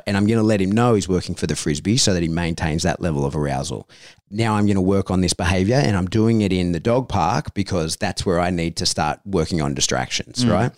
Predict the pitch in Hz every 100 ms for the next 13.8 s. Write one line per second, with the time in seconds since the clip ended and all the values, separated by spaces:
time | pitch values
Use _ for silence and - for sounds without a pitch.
0 | _ - 151 151 127 113 104 107 98 98
1 | 95 87 - 87 73 78 82 - 80 _
2 | - - - - 127 - 104 104 - -
3 | - _ _ - 113 107 101 _ - 107
4 | - 95 95 - 92 92 90 82 95 92
5 | 90 90 90 85 85 90 80 80 - 85
6 | 78 69 - 101 107 113 104 98 90 95
7 | 76 - 60 57 - 90 80 104 107 98
8 | 92 110 - - 113 110 101 92 92 -
9 | 87 92 80 73 78 78 78 69 69 50
10 | - _ _ _ - 117 98 104 131 -
11 | 117 127 113 107 107 98 92 92 92 90
12 | 87 90 95 90 90 95 95 82 92 90
13 | 87 76 - 90 85 78 78 -